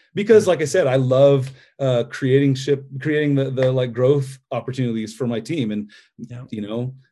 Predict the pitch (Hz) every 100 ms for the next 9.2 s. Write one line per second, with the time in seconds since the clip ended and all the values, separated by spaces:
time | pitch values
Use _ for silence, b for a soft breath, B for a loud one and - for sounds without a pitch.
0 | _ - - 127 131 - 131 - 135 165
1 | 143 156 147 143 160 151 135 156 147 120
2 | 120 135 139 143 127 139 139 131 147 127
3 | 120 107 123 127 135 123 120 127 135 127
4 | 117 139 135 113 107 107 104 B - 127
5 | 123 135 131 131 131 117 - 135 127 123
6 | 139 135 117 110 113 113 b - 120 113
7 | 120 - _ - - 123 151 - - 165
8 | - - 170 165 165 185 139 123 123 127
9 | 123 120